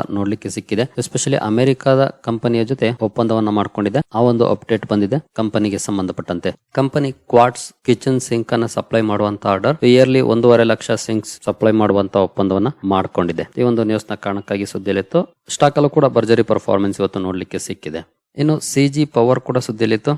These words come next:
ಕಾರಣ ನಿನ್ನೆ ಒಂದು ಸುದ್ದಿ ಬಂದಿತ್ತು ಮೂವತ್ತಾರು ಮಿಲಿಯನ್ ಡಾಲರ್ ಇನ್ವೆಸ್ಟ್ಮೆಂಟ್ ಮಾಡೋದ್ರ ಬಗ್ಗೆ, especially ಅಕ್ವಿಸಿಷನ್ಸ್ ನ ಬಗ್ಗೆ. ಇದಕ್ಕೆ ಸಂಬಂಧಪಟ್ಟಂತೆ ಅಪ್ರೂವಲ್ ಸಿಕ್ಕಿದೆ. ನೋಡಬಹುದು, ಸಿ ಜಿ ಪವರ್ gets nod for thirty-six million dollar deal to acquire Renesas ಎಲೆಕ್ಟ್ರಾನಿಕ್ಸ್ ಬಿಸಿನೆಸ್.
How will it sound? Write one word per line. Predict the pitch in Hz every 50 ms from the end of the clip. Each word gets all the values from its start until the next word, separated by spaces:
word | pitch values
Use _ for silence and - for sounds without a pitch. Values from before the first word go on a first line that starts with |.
| _ _ _ - -
ಕಾರಣ | 127 123 127 123
ನಿನ್ನೆ | 117 110 107 113 131
ಒಂದು | 135 131 131 127 131 - - -
ಸುದ್ದಿ | 110 104 104 127
ಬಂದಿತ್ತು | 113 120 113 110 107 - 117
ಮೂವತ್ತಾರು | 110 101 101 107 104 - - 104 101 104
ಮಿಲಿಯನ್ | 101 95 95 101 101 98 92
ಡಾಲರ್ | 98 98 98 101 - _ _ -
ಇನ್ವೆಸ್ಟ್ಮೆಂಟ್ | 101 95 98 98 98 - - - 104 98 95 - _
ಮಾಡೋದ್ರ | 95 95 90 92 95 92 90
ಬಗ್ಗೆ, | 90 85 87 - 139
especially | - - 104 - - 110 - - 101 98
ಅಕ್ವಿಸಿಷನ್ಸ್ | 95 - - 110 101 101 101 - - 104 98 - -
ನ | 101
ಬಗ್ಗೆ. | 92 92 92 90 143 156 _ _ _ _ _ _ -
ಇದಕ್ಕೆ | 123 131 131 - 131
ಸಂಬಂಧಪಟ್ಟಂತೆ | - 127 120 120 117 117 117 117 - - 131 127 - 110 - -
ಅಪ್ರೂವಲ್ | - 110 - _ - 131 131 131 127 117 104
ಸಿಕ್ಕಿದೆ. | - - 95 - 92 92 95
ನೋಡಬಹುದು, | 92 98 98 104 123 151
ಸಿ | 160 - - 113
ಜಿ | 113 120
ಪವರ್ | 117 - 113 113 113 110
gets | 101 101 101 - - - 101
nod | 98 98 98 - -
for | 107 104 - -
thirty-six | 98 - 113 104 - 101 - - 107
million | 98 98 101 98 98 95
dollar | 98 95 98 98 - - - 107
deal | 110 110 110 -
to | - 95 87
acquire | - - - 104 101 95 - _ _ _ _ - 98
Renesas | 95 101 104 104 98 104 104 101 - - - _ -
ಎಲೆಕ್ಟ್ರಾನಿಕ್ಸ್ | 95 101 98 _ _ _ _ _ _ - 101 98 98 104 104 - - - - _ _ 107
ಬಿಸಿನೆಸ್. | 104 98 92 92 90 85 - - - -